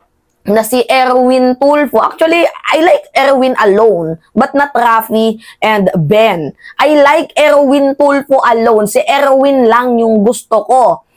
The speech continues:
Pero si Raffy, wag, wag natin pag-usapan.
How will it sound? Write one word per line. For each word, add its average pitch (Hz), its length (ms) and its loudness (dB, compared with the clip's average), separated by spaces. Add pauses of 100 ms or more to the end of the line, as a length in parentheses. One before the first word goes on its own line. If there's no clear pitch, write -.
(300)
Pero 294 240 0
si 302 160 -2 (240)
Raffy, 247 640 0 (640)
wag, 208 420 -2 (140)
wag 247 160 0
natin 247 240 -2
pag-usapan. 190 720 -4